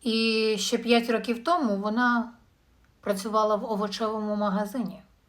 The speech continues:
на тому районі, де ми з нею жили. Мала чоловіка,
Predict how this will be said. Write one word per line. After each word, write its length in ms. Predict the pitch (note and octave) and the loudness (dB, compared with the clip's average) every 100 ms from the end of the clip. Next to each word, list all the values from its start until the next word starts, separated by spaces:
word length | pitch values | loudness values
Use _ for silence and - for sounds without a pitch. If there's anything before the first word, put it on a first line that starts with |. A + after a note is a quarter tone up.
| _ _ _ _ _ | _ _ _ _ _
на 100 | B3 | -2
тому 240 | A#3 G3+ F#3 | 0 2 2
районі, 380 | F#3+ F#3+ E3+ E3+ | 2 2 -2 -2
де 120 | F3 | -4
ми 140 | E3+ | -4
з 80 | E3 | -4
нею 240 | E3+ E3+ | -4 -4
жили. 320 | E3+ E3+ D#3+ E3 - _ _ _ _ _ _ _ _ _ _ _ _ - - - - _ _ | -4 -4 -4 -6 -14 _ _ _ _ _ _ _ _ _ _ _ _ -20 -20 -20 -20 _ _
Мала 420 | A#3 E4+ A3+ G3 | 4 6 8 6
чоловіка, 680 | F#3+ - F#3+ E3+ F#3 - C4+ | 4 0 0 0 -2 -6 -8